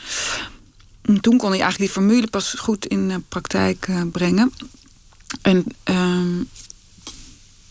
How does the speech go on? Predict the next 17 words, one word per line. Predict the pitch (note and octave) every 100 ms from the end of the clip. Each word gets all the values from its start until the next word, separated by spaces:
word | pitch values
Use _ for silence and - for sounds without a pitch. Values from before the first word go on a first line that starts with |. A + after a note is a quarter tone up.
| - - - -
waarom | G3 A3 A3 A3
ik | G#3
dat | G3+ G3
vertel, | F3+ - B3 A3 G#3+
is | G#3+ G#3
omdat | - G3 F#3+ F3+
het | F#3+ - - - - -
ergens | A#3 C#4+ A3 -
zit | A#3 A3
er, | G3 - - - - - - -
wat | G3 G#3+
hij | F#3+ G#3+ C4
vertelt, | B3+ B3 A3+ A3+ A#3+
en | G3+
dat | F#3
is | F3+
natuurlijk, | F#3+ F3+ - -